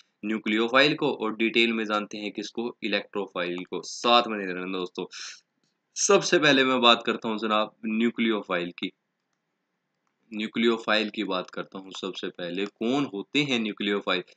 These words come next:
कैसे कैसे होते हैं न्यूक्लियोफाइल, सारी कहानियाँ मेरे साथ बने रहना दोस्तों, सारी कहानियाँ डिटेल में पढ़ा के जाऊँगा।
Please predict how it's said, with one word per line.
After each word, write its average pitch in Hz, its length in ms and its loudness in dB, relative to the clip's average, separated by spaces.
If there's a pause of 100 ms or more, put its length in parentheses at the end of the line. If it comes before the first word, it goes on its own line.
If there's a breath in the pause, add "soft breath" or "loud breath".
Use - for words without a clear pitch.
(260)
कैसे 113 380 2
कैसे 117 320 -2 (100)
होते 92 340 -6
हैं 123 160 -2
न्यूक्लियोफाइल, 104 760 -4
सारी 110 400 0
कहानियाँ 104 480 -4 (260)
मेरे 101 380 -4
साथ 110 240 -2
बने 98 200 -6
रहना 92 300 -8
दोस्तों, 92 360 -8 (380 loud breath)
सारी 113 280 2
कहानियाँ 107 300 -4
डिटेल 117 420 2
में 113 140 -2
पढ़ा 98 200 -2
के 90 120 -6
जाऊँगा। 85 320 -12